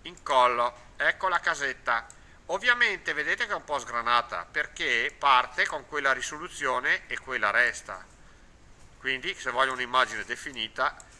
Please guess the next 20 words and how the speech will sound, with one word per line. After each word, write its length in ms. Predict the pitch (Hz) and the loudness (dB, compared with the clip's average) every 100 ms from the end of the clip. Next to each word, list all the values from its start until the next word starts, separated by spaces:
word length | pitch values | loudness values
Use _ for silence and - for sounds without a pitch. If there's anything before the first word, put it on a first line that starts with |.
| - | -6
vedete 320 | 139 240 262 | -4 -2 -4
che 160 | - 185 | -4 -6
sposta 360 | - 156 - | 0 0 2
il 120 | 139 | -2
testo, 640 | - 156 151 - 127 - - - | 2 0 0 -2 -4 -6 -18 -12
perché 240 | 117 - 120 | -10 -4 -2
devo 180 | 110 110 | -2 -2
ancora 560 | 110 160 185 180 104 - - - | -6 2 4 4 2 -8 -16 -6
governare 720 | 127 107 101 110 131 196 160 | -4 0 -2 4 6 6 4
la 120 | 104 | -2
sua 180 | - 113 | -8 -12
posizione. 760 | 107 101 - - 214 165 95 - - - | -12 -12 -8 2 4 4 -2 -8 -20 -20
Ma 140 | - 92 | -12 -8
se 180 | - 120 | -2 0
io 180 | 139 139 | 2 0
gli 120 | 143 | -2
dico, 520 | 143 135 - 87 71 - - | -8 -10 -10 -14 -14 -18 -14
"Ancoraggio 720 | 92 92 98 95 104 110 123 | -14 -10 -6 -2 -2 -2 -4
alla 140 | 120 | -4
pagina 640 | 120 123 113 107 92 80 | -2 2 2 2 -4 -12